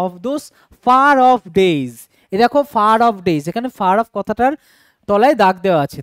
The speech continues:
তারপরে ডেইজ কথাটা আছে। এবার আমি কি জানি, সবসময় মাথায় রাখবে ডেইজ, এই যে ডে, তার সঙ্গে এজ যুক্ত হয়েছে। যে সমস্ত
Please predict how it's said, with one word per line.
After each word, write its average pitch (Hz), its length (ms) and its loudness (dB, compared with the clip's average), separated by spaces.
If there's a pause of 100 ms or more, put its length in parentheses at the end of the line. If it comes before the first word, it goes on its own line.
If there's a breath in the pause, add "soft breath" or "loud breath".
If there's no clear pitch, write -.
তারপরে 233 320 0 (140)
ডেইজ 208 220 2 (100)
কথাটা 185 360 -2
আছে। - 140 -16 (520 soft breath)
এবার 320 180 4 (100)
আমি 320 180 -2
কি 320 60 0 (100)
জানি, 185 220 -2 (140)
সবসময় 294 400 -4
মাথায় 294 300 0
রাখবে 185 200 0 (180)
ডেইজ, 269 260 2 (120)
এই 208 100 -4
যে 233 60 -2 (160)
ডে, 220 120 2 (960)
তার 220 180 0
সঙ্গে 277 220 -4 (160)
এজ 240 100 2 (100)
যুক্ত 233 200 -16 (100)
হয়েছে। 156 280 -4 (380)
যে 180 220 -2 (160)
সমস্ত 302 340 -6